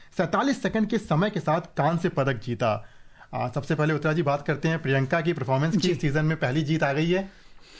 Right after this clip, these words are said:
Speaker 2: बिल्कुल, और, अ, बहुत ज़रूरी था क्योंकि, अ, एशियन चैंपियनशिप के लिए नहीं हुआ था,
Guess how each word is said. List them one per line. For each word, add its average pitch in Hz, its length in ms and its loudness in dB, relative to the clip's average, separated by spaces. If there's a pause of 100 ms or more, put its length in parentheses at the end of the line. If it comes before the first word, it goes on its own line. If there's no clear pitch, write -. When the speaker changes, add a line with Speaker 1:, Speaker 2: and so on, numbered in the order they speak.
(220)
Speaker 2:
बिल्कुल, 247 420 2
और, 196 520 0
अ, 175 460 2
बहुत 185 240 0
ज़रूरी 214 320 0
था 240 180 2
क्योंकि, 226 600 2
अ, - 120 -4 (560)
एशियन 202 320 2
चैंपियनशिप 208 580 0
के 220 120 0
लिए 208 140 0
नहीं 202 220 2
हुआ 190 260 4
था, 208 240 0